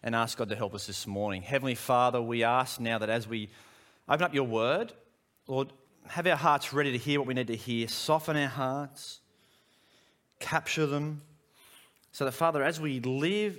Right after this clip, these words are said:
leave this place today, we will live honouring the name of Jesus in all that we do and all that we say.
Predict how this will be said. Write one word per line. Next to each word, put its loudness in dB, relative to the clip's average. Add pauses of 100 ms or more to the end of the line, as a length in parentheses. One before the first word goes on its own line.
leave 2
this -2
place -4 (400)
today, -2 (2250)
we 0
will 0
live 0 (1120)
honouring 2
the 0
name 0
of -10
Jesus -8 (680)
in -6
all 0
that -6
we -6
do -2 (520)
and -6
all -6
that -10
we -12
say. -10